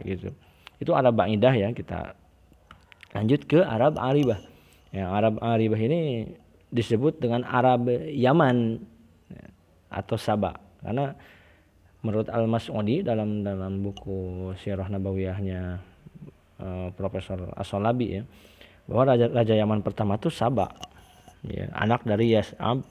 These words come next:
Yasjab bin Ya'rib bin Kahtan. Lalu ada Himyar jadi raja dan kekuasaannya di San'a, itu masih daerah Yaman, Arab Selatan lah.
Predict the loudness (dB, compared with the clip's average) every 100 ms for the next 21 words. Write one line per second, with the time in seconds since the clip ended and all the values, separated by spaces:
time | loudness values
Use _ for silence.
0 | -16 -20 -20 -20 -6 -4 2 2 4 4
1 | 4 4 4 4 2 2 0 -2 -2 -2
2 | 0 -2 -8 -12 -18 -20 -16 -8 0 6
3 | 6 8 6 4 6 8 6 6 4 4
4 | 4 4 4 4 0 -14 -20 -8 0 0
5 | 0 2 4 6 6 6 4 2 0 0
6 | -2 0 2 4 4 6 6 4 2 2
7 | 0 -2 -8 -14 -10 -10 -12